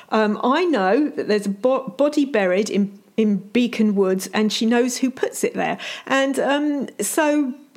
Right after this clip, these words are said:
so the police go off looking for it. Um, um, but actually, they don't find a body at all. Um,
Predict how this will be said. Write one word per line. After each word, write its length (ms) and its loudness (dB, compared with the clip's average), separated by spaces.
so 240 0
the 100 -4
police 320 0
go 220 2
off 160 -4
looking 400 0
for 320 0
it. 260 -4
Um, 500 2
um, 260 2
but 180 0
actually, 680 -2
they 100 0
don't 240 -2
find 300 0
a 20 -2
body 480 -2
at 220 -4
all. 340 0
Um, 320 2